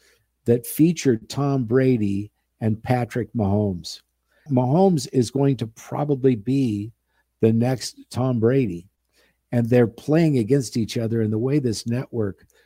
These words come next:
pieced this, uh, you know, video and the music together, and you're, like, sitting there going, "Oh my God, I've never been so intrigued by a promo in all my life." Right? And <laughs> you're shaking your head. You think I'm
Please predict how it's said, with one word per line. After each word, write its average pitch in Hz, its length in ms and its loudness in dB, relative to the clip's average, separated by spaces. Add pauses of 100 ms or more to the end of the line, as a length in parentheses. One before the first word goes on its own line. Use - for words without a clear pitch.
(200)
pieced 139 400 0
this, 110 360 0
uh, 104 180 -8
you 110 120 -2
know, 104 120 0
video 120 560 0
and 101 120 -2
the 98 60 -2
music 110 460 0
together, 92 540 -6 (720)
and 123 200 0
you're, 151 140 4
like, 123 200 2
sitting 123 180 -6
there 101 100 -2
going, 95 260 -2 (100)
"Oh 143 100 -2
my 127 220 0
God, 113 460 -2
I've 113 180 -4
never 135 180 0
been 110 200 -4
so 139 180 0
intrigued 127 480 0
by 117 120 -2
a 98 100 -2
promo 143 540 0
in 101 60 -6
all 113 160 -4
my 113 160 -6
life." 127 520 -2 (600)
Right? 135 440 4
And 131 220 2 (320)
<laughs> - 500 0
you're 127 100 2
shaking 156 400 0
your 120 240 4
head. 120 300 0
You 117 100 0
think 143 200 0
I'm 117 360 -2